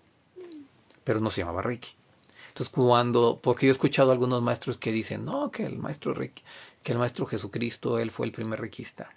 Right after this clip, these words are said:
No es cierto. No se crean todo lo que dice la gente. No es cierto, no es cierto, no es cierto. Pero de que sanaba con las manos, sanaba. De que mucho de lo que se utiliza en el Reiki lo practicaba ya desde el maestro,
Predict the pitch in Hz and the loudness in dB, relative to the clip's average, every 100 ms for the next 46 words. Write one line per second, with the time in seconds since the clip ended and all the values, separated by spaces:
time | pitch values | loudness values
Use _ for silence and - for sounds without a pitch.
0 | - - - - - - - _ _ _ | -20 -18 -14 -12 -12 -16 -20 _ _ _
1 | - - _ 104 95 107 101 107 104 113 | -20 -20 _ -12 -10 -8 -6 -6 -6 -8
2 | 107 - 113 107 120 147 123 - 127 - | -8 -10 -12 -12 -12 -12 -12 -12 -16 -20
3 | _ _ _ - - - 98 - - - | _ _ _ -20 -20 -18 -14 -10 -12 -12
4 | - - - - - - - - _ _ | -18 -16 -16 -16 -18 -20 -20 -20 _ _
5 | _ _ - _ _ 113 107 107 107 107 | _ _ -20 _ _ -2 -2 -4 -6 -8
6 | 110 123 - 117 113 117 156 - - - | -4 -2 -2 -4 -4 -4 -4 -6 -12 -14
7 | - _ _ _ _ _ _ _ - 113 | -18 _ _ _ _ _ _ _ -8 -6
8 | - 117 127 - 127 120 - 113 113 107 | -4 -2 -2 -2 -2 -2 -6 -8 -6 -6
9 | 117 110 110 110 104 - - _ _ _ | -6 -6 -4 -6 -6 -12 -16 _ _ _
10 | _ _ _ _ _ _ _ _ - 110 | _ _ _ _ _ _ _ _ -4 -2
11 | 113 101 113 - 120 113 110 110 110 107 | -2 -4 -6 -2 -2 -2 -2 -2 -2 -6
12 | 104 104 110 107 - 113 104 120 | -8 -8 -8 -12 -10 -8 -8 -10